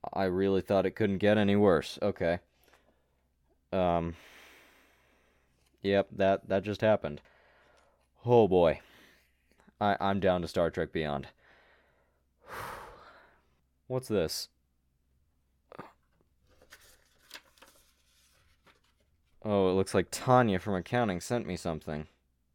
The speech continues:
I swear that woman has not left me alone since she saw me in those tennis shorts at the company retreat.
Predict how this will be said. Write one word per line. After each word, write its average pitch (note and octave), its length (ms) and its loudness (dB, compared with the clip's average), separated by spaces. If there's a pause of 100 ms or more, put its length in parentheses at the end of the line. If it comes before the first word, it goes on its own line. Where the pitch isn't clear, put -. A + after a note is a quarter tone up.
(1400)
I B2 140 -2
swear G2+ 340 0
that F#2+ 180 2
woman F#2 220 -2
has E2+ 180 -8
not F#2+ 320 0
left F#2 240 -2
me F2+ 120 -4
alone E2+ 320 -4
since F2 180 -12
she F#2 100 -12
saw F#2 240 -4
me F2+ 120 -4
in F2 80 -6
those E2 280 -8
tennis F2+ 400 -8
shorts F2 280 -8
at - 80 -16
the E2+ 80 -8
company E2+ 340 -10
retreat. D#2+ 520 -6